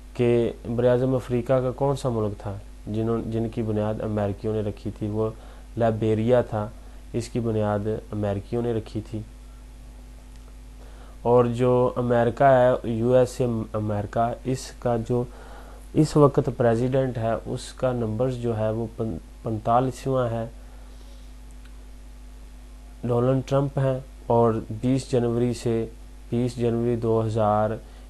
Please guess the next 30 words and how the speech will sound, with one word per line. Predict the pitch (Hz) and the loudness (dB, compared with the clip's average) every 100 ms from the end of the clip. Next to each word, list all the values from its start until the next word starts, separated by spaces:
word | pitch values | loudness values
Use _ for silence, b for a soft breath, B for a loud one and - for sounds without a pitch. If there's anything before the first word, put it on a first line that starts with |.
| - | -6
इक्कीस | 110 - 131 120 | -6 -2 -2 0
से | 120 113 117 B B B - | 0 0 -2 B B B -8
जो | 110 117 120 | 0 4 4
बाइडेन | 113 117 123 135 | 4 2 4 2
जो | 120 113 | 2 2
हैं, | 107 | 2
वो | 113 110 117 127 - - - - - | 2 2 2 2 -2 -14 -18 -18 -8
प्रेसिडेंट | - 110 107 110 113 110 | 2 4 4 2 0 0
होंगे, | 107 107 110 | 0 0 0
ये | 110 | 0
छियालीसवें | 110 - 107 107 110 110 120 117 | -2 -2 0 2 0 -2 0 0
होंगे। | 101 95 95 101 B B B - | 0 -4 -6 -10 B B B -8
इस | 120 | -2
तरह | - 123 | 2 2
के | 120 | 2
सवालात | 113 117 113 110 110 110 | 0 2 4 4 2 0
पीपीएस | - 113 117 110 110 | -4 -2 0 -2 -2
में | 113 | -4
लाजमी | 110 101 104 104 104 120 | -2 0 0 0 0 -2
पूछे | - 110 - | -2 -4 -2
जाते | 101 98 - | -2 -4 -4
हैं, | 101 98 101 104 | -4 -4 -4 -4
एनटीएस | 104 110 107 - | -4 0 0 -2
में, | 107 104 | -4 -2
ये | 104 | 0
आपने | 107 101 104 104 | 0 -2 -2 -4
ज़रूर | 104 120 | 0 0
याद | 117 104 95 | 0 0 -2
करना | 95 98 98 | -4 -6 -4
है। | 98 | -6